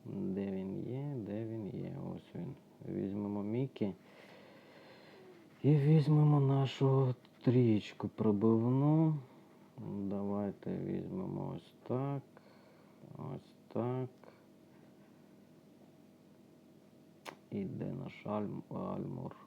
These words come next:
Ось він, Альмур. Ось так. Ну, ось такою командою спробуємо. Ну що ж, поїхали.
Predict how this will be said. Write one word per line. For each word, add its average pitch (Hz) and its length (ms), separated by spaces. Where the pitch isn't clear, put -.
Ось 95 340
він, 92 200
Альмур. - 380
Ось 101 320
так. 87 400
Ну, 117 180
ось 113 180
такою 110 320
командою 104 580
спробуємо. 90 840
Ну 107 180
що - 260
ж, - 180
поїхали. 107 720